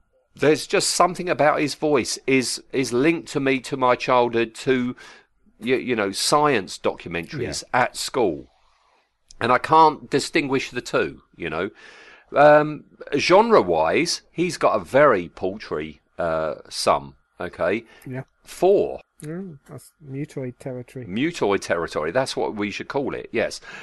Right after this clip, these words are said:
Speaker 1: Um, some, I, I've gotta go back and watch it. I love the film, and I've got it on Blu-ray, but I can't remember him in it. Uh, The Abominable Doctor Phibes?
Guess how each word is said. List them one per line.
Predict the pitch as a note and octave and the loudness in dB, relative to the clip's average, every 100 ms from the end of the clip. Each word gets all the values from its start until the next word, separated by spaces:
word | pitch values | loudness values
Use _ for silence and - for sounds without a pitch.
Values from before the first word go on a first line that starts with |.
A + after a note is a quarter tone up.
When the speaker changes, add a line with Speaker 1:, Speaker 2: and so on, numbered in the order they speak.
| - | -2
Speaker 1:
Um, | D3 E3+ F#3 F3+ - - | 6 6 6 -2 -14 -18
some, | - - A#3 - | -4 0 0 -2
I, | - G3+ - - - - _ _ - | -4 -4 -8 -18 -20 -20 _ _ -18
I've | C#3 | -2
gotta | A3 A#3 | 0 4
go | A3+ | 4
back | F#3+ E3 D3+ | 2 0 -2
and | D#3 | -4
watch | F3 E3 - | -2 -4 -4
it. | A2+ | -4
I | B2 | 0
love | E3+ G3+ - | 4 2 2
the | B2 | -6
film, | - A2+ G#2 | 0 0 0
and | B2 | -2
I've | A#2+ | -4
got | F#3+ E3+ | -2 0
it | |
on | B2 A#2 | 0 -2
Blu-ray, | C#3+ D#3+ C3 D#2+ D#2+ G2 | -2 0 0 0 -2 -2
but | A#2 G2 | -4 -4
I | |
can't | C3 - G3+ | -6 -6 -6
remember | E3 B2+ A2 F2 | -4 -4 -4 -4
him | F2+ F2 | -4 -4
in | F2+ | -6
it. | D#3 - - - - - | -6 -8 -14 -20 -12 0
Uh, | D3+ E3 D#3+ | 4 6 4
The | C#3+ | 2
Abominable | D#3+ C#3+ F3+ E3+ F3 E3+ F3+ F3 D#3+ | 2 4 4 2 -2 0 0 0 0
Doctor | F#3 D#3+ D#3+ | -2 -2 -2
Phibes? | - F3 G#3+ A3 - | 2 4 2 -2 -10